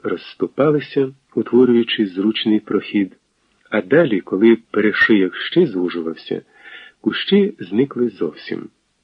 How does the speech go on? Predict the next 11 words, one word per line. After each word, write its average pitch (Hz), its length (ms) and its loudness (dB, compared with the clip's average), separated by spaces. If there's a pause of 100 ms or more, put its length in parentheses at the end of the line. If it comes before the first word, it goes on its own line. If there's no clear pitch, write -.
(680)
Ольжич 107 400 2
Предславський 95 800 -4 (100)
зупинився, 139 760 -4 (520)
показуючи 131 540 0
рукою 123 320 2
Твердохлібові, 117 760 -2
щоб - 220 -4
він 107 200 0
зробив 113 320 -2
те - 120 -8
саме. 78 440 -12